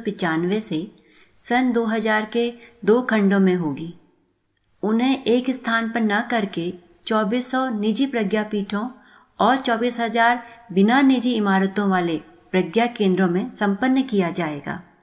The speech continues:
हर केंद्र में सौ से लेकर हजार वेदी वाले दीप यज्ञ संपन्न होंगे। इस प्रकार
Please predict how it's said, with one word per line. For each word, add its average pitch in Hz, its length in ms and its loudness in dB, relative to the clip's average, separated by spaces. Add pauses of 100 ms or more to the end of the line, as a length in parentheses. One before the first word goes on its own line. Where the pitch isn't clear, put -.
(540)
हर 254 280 -4
केंद्र 214 440 0
में 190 280 2 (140)
सौ 220 280 -2
से 269 200 -2
लेकर 240 460 -2 (320)
हजार 214 380 2
वेदी 214 300 2
वाले 190 440 2
दीप 202 360 0
यज्ञ 190 280 0
संपन्न 233 540 0
होंगे। 156 460 -2 (340)
इस 196 140 2
प्रकार 175 560 -2